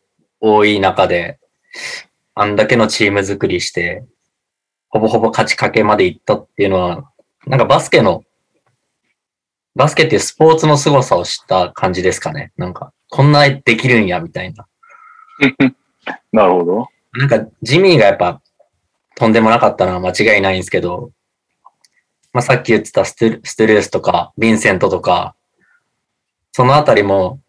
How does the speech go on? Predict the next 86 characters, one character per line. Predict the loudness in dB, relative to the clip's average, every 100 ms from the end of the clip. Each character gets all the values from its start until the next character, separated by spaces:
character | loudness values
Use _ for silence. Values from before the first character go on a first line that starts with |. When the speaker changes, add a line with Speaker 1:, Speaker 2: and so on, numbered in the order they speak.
| _ _ _
Speaker 1:
そ | -10 -4
の、 | -2 -2 -4 -8 -12 _ -4
ヒ | 2 2
ー |
ト | 2 2
っ |
て | 2
い |
う | 2
チ | 2
ー | 0
ム | -2
に |
入 | 0 -2
っ | -2 _ _ _ 0
て、 | 4 4 0 _ _ _ _ _ _ -4
ま | -4
あ、 |
ス-、 | -4 _ _ _
ス | -14 0
ポ | 0
に、 | 2 -4 -8 _ _ _ _
ス | -14 0
ポ | 0
っ | 2
て | 0
い |
う | 2
コ | 2
ー |
チ | 2 2
が | 2
い |
な | 0 -4
く |
て | 0 0 0
っ | -2
て | -2
な | -2
っ | 0
て | 0
た |
ら、 | 2 2
も | 0
し | -2
か |
し | -4
た | -2
ら | -2
エ |
ヌ | 0
ビ | 2
ー | 2
エ | 2
ー | -2 _ _ _ _
に | -10
残 | -6 0 -2
っ | 0
て |
な | 2 2
い | 0 _ _
か | -2 -2
も |
し | 0
れ | -2 -2
な | -2
い |
じ | -4
ゃ |
な | -2
い |
で | 0 0
す |
か。 | -2
Speaker 2:
確 | -4
か | -4
に。 | _ _ _ _ _
Speaker 1:
そ | 0
う |
い |
う | 2
と | 4
こ | 4
ろ | 4
か | 2
ら、 | 2 -2